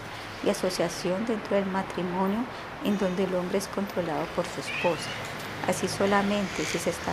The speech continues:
casado según las reglas prescritas y se siguen las reglas para la vida de casado, en la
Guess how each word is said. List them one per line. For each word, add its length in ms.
casado 480
según 320
las 160
reglas 400
prescritas 680
y 60
se 160
siguen 340
las 240
reglas 520
para 200
la 160
vida 240
de 100
casado, 460
en 60
la 100